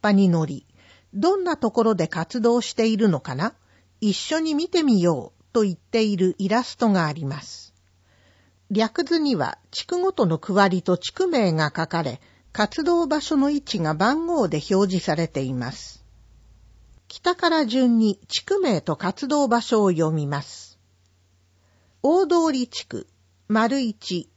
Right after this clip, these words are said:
にゃんこの手、丸四、マリン広場、水曜。味方地区、丸二、シャベロット、金曜。白根地区、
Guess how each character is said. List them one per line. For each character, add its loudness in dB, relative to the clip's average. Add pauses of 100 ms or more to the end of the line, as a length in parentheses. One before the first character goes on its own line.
(120)
に 0
ゃ 0
ん -8
こ 0
の -2
手、 -10 (500)
丸 0
四、 -2 (180)
マ 2
リ -2
ン -4
広 -2
場、 -8
水 -4
曜。 -4 (1160)
味 -2
方 -2
地 -16
区、 -12 (240)
丸 0
二、 2 (160)
シ -2
ャ 4
ベ 2
ロ 0
ッ -6 (200)
ト、 -8 (160)
金 2
曜。 -2 (960)
白 -2
根 -4
地 -12
区、 -14